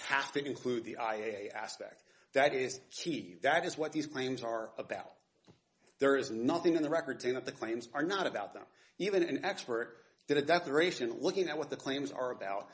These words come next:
and the district court was wrong to toss it because the district court said, "I'm gonna look at the object of the invention, which isn't even in the claims, to then say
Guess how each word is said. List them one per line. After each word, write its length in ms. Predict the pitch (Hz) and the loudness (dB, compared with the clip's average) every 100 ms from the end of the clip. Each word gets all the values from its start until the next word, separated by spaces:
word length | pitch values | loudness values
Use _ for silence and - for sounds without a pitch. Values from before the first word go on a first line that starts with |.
| - | -10
and 80 | 117 | -6
the 60 | 110 | -2
district 380 | - 185 190 156 | 0 0 2 4
court 160 | 151 | 4
was 100 | 131 | 2
wrong 300 | 113 127 127 123 | 0 0 0 -4
to 100 | - _ | -12 _
toss 340 | - 185 175 110 | 0 2 4 2
it 140 | 107 - - - | -4 -8 -16 -12
because 400 | 139 131 131 127 | -2 2 2 2
the 100 | 117 | 0
district 360 | 180 202 165 | 0 0 0
court 140 | 139 135 | 0 0
said, 220 | 127 127 143 | 0 0 0
"I'm 100 | 180 | 2
gonna 140 | 180 | 4
look 220 | 131 135 | 4 4
at 100 | 120 | 2
the 160 | 107 104 - _ _ | -4 -6 -10 _ _
object 380 | 143 190 196 190 | 4 4 4 2
of 100 | 185 | 0
the 140 | 170 | 4
invention, 600 | 160 143 143 143 101 107 - - - | 4 4 2 -2 -6 -8 -12 -12 0
which 260 | 123 123 - - - | 0 0 -8 -14 0
isn't 260 | 151 175 185 | 2 4 4
even 220 | 170 156 | 6 6
in 140 | 147 | 4
the 60 | 110 | 2
claims, 600 | - 160 120 104 107 - | -2 0 2 0 -4 -4
to 120 | 135 | 0
then 200 | 135 135 | 2 0
say 460 | - 117 113 110 | 0 0 0 -2